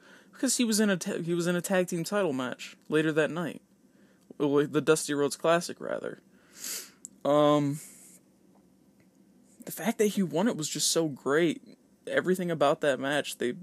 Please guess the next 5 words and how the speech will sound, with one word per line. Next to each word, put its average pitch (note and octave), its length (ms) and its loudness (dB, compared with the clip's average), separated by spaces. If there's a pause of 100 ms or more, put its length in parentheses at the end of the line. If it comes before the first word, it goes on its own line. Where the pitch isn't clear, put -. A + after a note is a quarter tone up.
(140)
what, - 200 -6
broke - 240 -12
two D3+ 240 -2
ladders? E3 680 -2 (1080)
It, - 320 -2